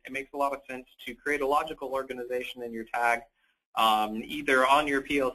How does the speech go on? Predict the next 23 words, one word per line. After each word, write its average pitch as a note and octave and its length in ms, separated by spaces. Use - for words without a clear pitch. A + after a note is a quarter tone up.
C C3 260
or B2 260
in B2 260
your A2+ 460
scada B2 320
software A2 720
or A#2 320
in A2 200
both. A2 280
Um, A2 340
and A#2+ 160
defining D3+ 520
databases, B2+ 760
i-, B2+ 240
it's, C#3+ 240
it's C#3+ 260
a D3+ 40
good F3+ 140
idea D3 460
to B2 320
really B2+ 380
set B2+ 160
up B2+ 160